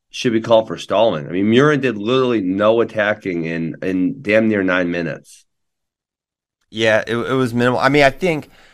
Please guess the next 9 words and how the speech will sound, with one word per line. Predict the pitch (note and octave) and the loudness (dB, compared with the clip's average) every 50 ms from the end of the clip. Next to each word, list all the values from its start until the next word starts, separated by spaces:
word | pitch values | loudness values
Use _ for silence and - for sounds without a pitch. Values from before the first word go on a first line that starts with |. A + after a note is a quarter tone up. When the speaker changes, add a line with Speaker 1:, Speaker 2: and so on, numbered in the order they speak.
| _ _ _ _ _ _ _ _ _ - | _ _ _ _ _ _ _ _ _ -4
Speaker 2:
it's, | C#3+ C#3+ - - - - | -4 -4 -4 -6 -8 -4
I, | - A2 C3 C3 - - _ _ _ _ _ - | 0 2 2 2 0 -4 _ _ _ _ _ -6
I | C3+ D#3+ | -4 -2
would | E3+ D#3+ - | -2 -2 -2
say | - - D3+ C#3 B2 A#2 G2+ F#2 G2+ - - _ _ | -2 0 0 0 0 -2 -4 -6 -12 -14 -18 _ _
<laughs> | _ _ _ - - - | _ _ _ -14 -10 -8
it's | D#3+ B2+ - - - - | -8 -8 -8 -10 -6 -2
not | D#3 D3+ | 0 0
like | C3+ G#2+ - - | 0 0 -2 -6